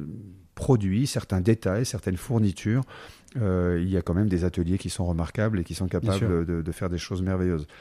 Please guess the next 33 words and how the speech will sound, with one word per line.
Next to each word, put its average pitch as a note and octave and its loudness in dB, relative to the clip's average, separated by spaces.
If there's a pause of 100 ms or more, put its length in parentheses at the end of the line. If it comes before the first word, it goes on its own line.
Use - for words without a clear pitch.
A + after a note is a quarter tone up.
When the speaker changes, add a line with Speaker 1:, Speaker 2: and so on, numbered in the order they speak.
(220)
Speaker 1:
Maintenant, A#2+ 4
le G2+ 4
positionnement, G#2 4
euh, E2+ 2
d'Eden F2+ 2
Park G2+ -2
est F#2+ 0
un - 4
positionnement F2+ 0
premium. G2 4
Moi, G#2+ 0
j'ai F2+ 0
toujours G#2 0
choisi G2 2
mes F2+ 4
usines G2 4
plutôt F2+ 0
Speaker 2:
Mm. - -2
Speaker 1:
que, E2+ -4
que - -2
des, D#2+ -2
que - -4
les E2 0
lieux. A#2+ 4 (640)
Et, F#2+ 4
euh, F#2 4
c'est F2 -2
une F#2 0
marque G2+ 4
Speaker 2:
Et B2+ 6
que G#2+ 4
les B2 4
coûts, E3+ -2